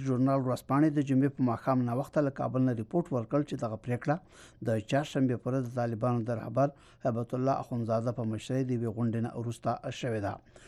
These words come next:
خو تر اوسه لا په رسمي ډول نه امریکایي مامورانو څه ویلي دي او نه طالبانو په دې اړه تبصره کړې ده. د دیارلس سوه او پنځوستم لمریز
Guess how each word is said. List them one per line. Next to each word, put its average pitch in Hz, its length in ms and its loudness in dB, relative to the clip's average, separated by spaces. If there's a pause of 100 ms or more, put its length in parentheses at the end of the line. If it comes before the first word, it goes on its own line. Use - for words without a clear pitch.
(220)
خو 139 80 0 (100)
تر 123 140 2
اوسه 156 240 2
لا 143 160 4
په 131 100 0
رسمي 147 300 2
ډول 135 220 6
نه 131 100 4
امریکایي 120 400 0
مامورانو 110 500 4
څه - 140 -4
ویلي 143 240 2
دي 151 160 2
او 120 160 0
نه 117 100 -4
طالبانو 120 540 0
په - 80 -2
دې 113 140 -2
اړه 113 140 2 (380)
تبصره 113 380 0 (240)
کړې 113 240 -2
ده. 104 80 -8 (840)
د 98 240 -4
دیارلس 170 380 4
سوه 180 240 4
او 165 180 4
پنځوستم 143 480 2
لمریز 147 360 4